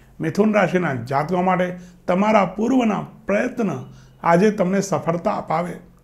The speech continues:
નવી મુલાકાત તમને ફળદાયી નીવડે અને આકસ્મિક ધન લાભ તમને સારું મળે. આજનો દિવસ સફળતામય તમને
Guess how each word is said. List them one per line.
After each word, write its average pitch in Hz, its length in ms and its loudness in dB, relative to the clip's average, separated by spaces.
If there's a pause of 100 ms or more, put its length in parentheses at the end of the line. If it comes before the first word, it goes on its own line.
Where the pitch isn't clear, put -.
(400)
નવી 175 300 0
મુલાકાત 175 600 0
તમને 185 360 -2
ફળદાયી 185 600 2 (180)
નીવડે 190 320 2 (640)
અને 185 360 0
આકસ્મિક 185 680 -2
ધન 208 240 -4
લાભ 196 240 0
તમને 170 400 -8
સારું 170 420 -4 (920)
મળે. 160 320 -2 (1080)
આજનો 180 340 2
દિવસ 190 460 2 (540)
સફળતામય 180 1000 2
તમને 160 500 -6